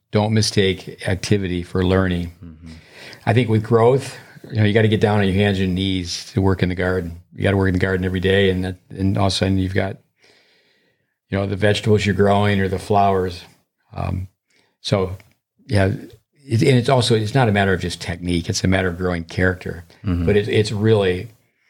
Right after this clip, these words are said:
Speaker 1: um, you, you have to be able to educate. And then as far as participation, um, we just, we have that as towards the end of the notes here is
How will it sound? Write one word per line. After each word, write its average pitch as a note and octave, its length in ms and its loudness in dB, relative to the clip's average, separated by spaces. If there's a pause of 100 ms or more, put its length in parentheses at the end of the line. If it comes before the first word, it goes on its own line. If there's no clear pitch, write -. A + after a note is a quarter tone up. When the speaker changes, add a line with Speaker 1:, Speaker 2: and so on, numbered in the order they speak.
(1300)
Speaker 1:
um, F#2+ 400 0
you, G#2 220 2
you G#2+ 220 2
have G2 240 2
to F#2 100 -6
be F#2+ 160 -4
able F#2 100 -2
to F#2 100 -8
educate. F2+ 560 -8 (520)
And B2+ 100 4
then D3 80 4
as A#2+ 100 2
far A#3+ 160 2
as A3+ 80 2
participation, G#2 1080 0 (520)
um, G2 600 -2
we A2 160 -2
just, G#2+ 340 -6 (240)
we A2+ 160 4
have G#2+ 220 4
that G2+ 320 0
as G2 160 -6
towards G2 340 -4
the F#2+ 160 -2
end G2 140 0
of F2+ 100 -4
the F#2 80 -4
notes G2+ 360 -2
here F2+ 240 0
is F#2 200 -8